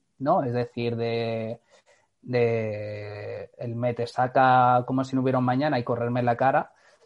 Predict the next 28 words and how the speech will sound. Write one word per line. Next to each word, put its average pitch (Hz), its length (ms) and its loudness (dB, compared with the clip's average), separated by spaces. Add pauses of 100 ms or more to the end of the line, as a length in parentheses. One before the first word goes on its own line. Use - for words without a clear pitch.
eh, 123 760 4 (380)
todo 151 240 8
lo 151 120 6
que 151 100 4
viene, 143 680 2 (520)
todo 143 160 6
lo 147 80 6
que 151 80 4
va 147 100 8
más 147 280 4
allá 139 260 6
de 143 180 2
eso 190 320 2 (380)
es 135 640 4
entrar 139 400 6
en, 123 380 0
en 123 120 0
un 139 200 2
campo 131 840 4
de 127 200 0
minas, 165 480 0
por 127 180 0
decirlo 131 420 -2
así, 135 240 -2
en 156 220 2
el 123 300 -2
que 117 640 -2 (380)
puedes, 139 420 0